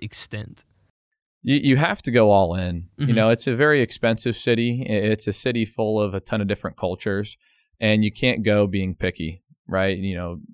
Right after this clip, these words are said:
Speaker 2: but lunch, eat Italian, dinner, eat Chinese, you know,
Speaker 1: Sure.
Speaker 2: go to a, uh, you know, a Jewish deli, uh, for a late night snack. Uh,
Speaker 1: Go get bagels, man.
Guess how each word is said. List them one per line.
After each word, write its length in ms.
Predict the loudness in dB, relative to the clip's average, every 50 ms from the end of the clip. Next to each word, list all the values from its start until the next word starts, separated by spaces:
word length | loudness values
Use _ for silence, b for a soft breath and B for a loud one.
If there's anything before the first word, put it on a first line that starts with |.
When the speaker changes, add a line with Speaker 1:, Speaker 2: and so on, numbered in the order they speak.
| -20 -18 -12
Speaker 2:
but 160 | -10 -10 -6
lunch, 340 | 0 2 4 4 2 0 0
eat 140 | -2 -2 -2
Italian, 540 | -2 -2 -4 -4 -2 -2 -2 -4 -4 -4 -4
dinner, 300 | -2 -2 -2 0 -2 -2
eat 220 | -2 -4 -6 -6
Chinese, 640 | -6 -6 -6 -4 -4 -6 -6 -6 -6 -6 -8 -8 -8
you 80 | -6 -6
know, 100 | -6 -4
Speaker 1:
Sure. 200 | -2 0 0 0
Speaker 2:
go 40 | 2
to 220 | 0 0 0 2
a, 160 | 2 0 -2 b b b b b b b b b
uh, 320 | 0 2 2 4 4 2 2
you 80 | 2 2
know, 160 | 2 4 2
a 80 | 2 2
Jewish 380 | 2 2 4 4 4 2 -2
deli, 600 | 0 0 2 2 2 0 -2 -4 -6 -8 -10 -10 -4
uh, 280 | -2 0 0 2 0 -2
for 200 | -2 -2 -2 0
a 60 | 0
late 240 | 0 0 -2 -2 -2
night 240 | -2 -4 -4 -4 -6
snack. 560 | -12 -6 -4 -4 -4 -2 -4 -6 -8 _ _ -20 -20 _ _ -6
Uh, 300 | -4 -2 -2 -2 -2 -2
Speaker 1:
Go 100 | -2 -2
get 160 | -2 -2 -2
bagels, 400 | -2 -2 -2 -2 -2 -4 -6 -4
man. 300 | -6 -8 -8 -8 -8 -10